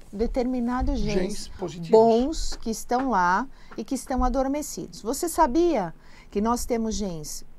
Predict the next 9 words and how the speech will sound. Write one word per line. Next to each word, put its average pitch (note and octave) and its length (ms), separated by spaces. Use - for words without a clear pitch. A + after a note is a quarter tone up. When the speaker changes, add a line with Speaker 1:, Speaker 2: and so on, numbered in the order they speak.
Speaker 1:
pro A3 160
emagrecimento G3 1080
e A3 140
genes, A#3+ 360
vou B3 160
dizer A3+ 260
assim, G#3+ 360
pro A#3+ 140
engordamento, B3 1080